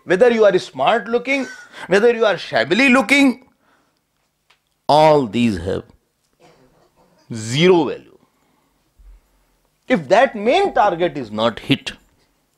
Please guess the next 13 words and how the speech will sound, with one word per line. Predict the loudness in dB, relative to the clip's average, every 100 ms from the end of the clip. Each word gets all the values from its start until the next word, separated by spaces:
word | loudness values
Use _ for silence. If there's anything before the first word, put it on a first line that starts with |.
| _ _ _ _ _ _ _ _ _ _ _ _ _
getting | -6 -2 -2
my | 0 -2
point? | -4 -6 -8
हाँ, | 0 2 2
हाँ, | 2 -2
I'm | -4 -8
getting | -8 -4 -4
everything, | -4 -8 -10 -18
Swamiji, | -20 -16 -12 -12
I'm | -8
not | -6 -6
that | -6 -8
bad. | -10 -18